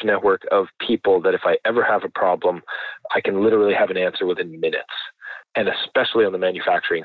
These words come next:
side, because manufacturing is not easy at all. And I actually view us much more as a manufacturing business than as knife makers, because I know a lot of knife makers and they're,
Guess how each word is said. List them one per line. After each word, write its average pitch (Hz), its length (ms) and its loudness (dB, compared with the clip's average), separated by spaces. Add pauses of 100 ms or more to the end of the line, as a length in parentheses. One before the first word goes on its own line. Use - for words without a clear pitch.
side, 67 360 0
because - 240 -4
manufacturing 98 640 0
is - 60 -6 (120)
not 82 300 0
easy 78 400 -4 (160)
at 82 100 0
all. 73 300 0 (440)
And 107 100 2
I 104 80 4
actually 120 280 2
view 104 300 2
us 95 160 0 (720)
much 117 340 2
more 117 220 4
as 101 80 -2
a 107 40 -2
manufacturing 98 880 -2 (100)
business 147 360 0 (460)
than 104 220 2
as 101 280 4
knife 101 240 0
makers, - 340 -2 (520)
because 98 260 0 (100)
I 101 80 2
know 104 140 2
a - 20 4
lot 104 140 4
of 101 80 -6
knife 117 220 0
makers 98 380 -2
and 95 240 -2
they're, 98 340 2